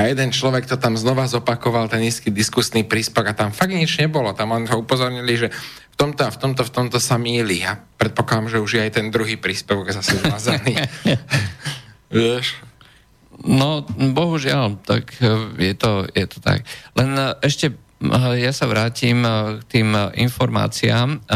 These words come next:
Speaker 2: medzi tým, e, čo sme sa takto bavili, e, boli zverejnené, e, bola zverejnená informácia o, o tlačovej konferencii, ktorú mal Benjamin Netanyahu, e, to je ministerský predseda, e,
Speaker 1: Izrael,
Speaker 2: Izraela.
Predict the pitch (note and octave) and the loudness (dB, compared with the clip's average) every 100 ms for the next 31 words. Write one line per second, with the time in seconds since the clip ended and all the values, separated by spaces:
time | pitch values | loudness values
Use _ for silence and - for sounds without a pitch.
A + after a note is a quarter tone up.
0 | A2 B2 B2 - A#2 B2+ D3 - A2+ A#2+ | 2 2 -2 -2 0 2 0 0 0 2
1 | A2 A2 A2 - - - - A2+ - A2+ | 2 -2 -6 -14 -20 -20 -16 -4 0 2
2 | A2+ G#2+ - - A2+ - A2+ - G2+ G2 | 2 0 -4 -6 -2 0 0 0 0 0
3 | A2 A2+ D3+ - - - - - _ A#2+ | 0 0 -2 -4 -16 -20 -20 -20 _ 0
4 | B2+ B2+ B2 A#2+ A2+ B2+ C3 A#2+ B2 C3 | 2 2 0 0 0 0 0 2 2 2
5 | B2+ A#2+ A#2 A2 A2+ - - A2 G2 F#2+ | 2 2 2 2 0 -4 -2 2 2 -2
6 | F#2 A2 _ - - A#2+ A#2 G#2+ B2 A2+ | -8 -14 _ -14 0 2 2 0 0 0
7 | G#2+ G#2 G#2+ A2 A2+ A2 G#2+ - G#2 E2+ | -2 0 -2 0 0 0 -2 -2 -4 -4
8 | - F#2+ F#2+ G2+ - - _ _ G#2+ - | 0 0 0 -4 -12 -20 _ _ -4 0
9 | A2+ - C3+ A2+ G2+ G#2+ - A2+ A#2+ A#2 | 0 2 0 0 -2 -2 0 0 0 -4
10 | - A2+ A2+ G#2+ G#2 A2+ A#2 A2+ G#2 G2 | 0 0 2 0 0 0 0 0 -2 0
11 | G#2+ G#2+ G#2 A#2 C#3 D#3 - - _ - | 0 2 2 2 2 -2 -10 -20 _ 0
12 | A#2 A2+ A2 B2 A#2+ - A2+ - G2+ G#2+ | 2 2 2 2 0 0 -2 -2 0 2
13 | G#2+ - G#2 G#2 G#2+ G2+ F#2 G#2 G2 - | 2 0 2 2 0 -2 0 2 2 0
14 | A2 G#2+ G2 F#2+ | 0 2 2 2